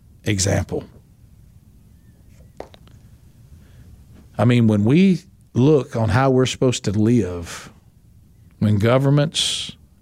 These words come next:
and employers and people mistreat us, are any of us prepared to say, The way I've been treated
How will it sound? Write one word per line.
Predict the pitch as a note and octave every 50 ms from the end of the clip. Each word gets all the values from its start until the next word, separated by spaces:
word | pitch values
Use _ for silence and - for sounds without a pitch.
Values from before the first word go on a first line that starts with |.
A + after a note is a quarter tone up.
| - -
and | G2+ G#2
employers | G2+ - - - C3 C#3 D3 C#3+ C#3+ C#3+ C#3 C#3 C#3+ C#3 B2+ - - - - - - - _ _ - - - - - _ _ _ _ _ - - _ - -
and | - G#2 G#2 -
people | - E3 F3 E3 - - G#2+ F#2+ G2 G#2 G#2+ G#2+ - _ _ - _ _ - _ - _ _ _ _ _ _ _ - _ -
mistreat | - A2+ B2 B2 - - - - - F3+ F3+ D3 G#2
us, | G2 A2+ - - - - - - - - _ - _ _ _ _ - _ _ - _ - _ - - - _ _ _ _ - - - - _ _ - _ - _ - - - -
are | B2 -
any | - C3+ D#3 G3 A3+ A#3
of | F#3+ F3
us | F3 E3+ -
prepared | - - C#3 A#2+ - - C3 C3 C3+ C#3 C#3 C#3 - - - _ _ - _ _ _ _ _ _ _ - _ - - - - -
to | - A#2+
say, | A2 - - - C3+ B2+ B2+ B2 B2 B2 B2 B2+ - - - _ _ _ _ _ _ _ _ - -
The | A#2+ A#2
way | B2 C#3+ D#3+ D#3+ D3+
I've | C#3 C#3+ D3+ C#3+
been | C3+ B2+ A#2 A2+
treated | - - B2 A#2+ A#2 A2 A2+ A2 G#2+ G#2+ G#2+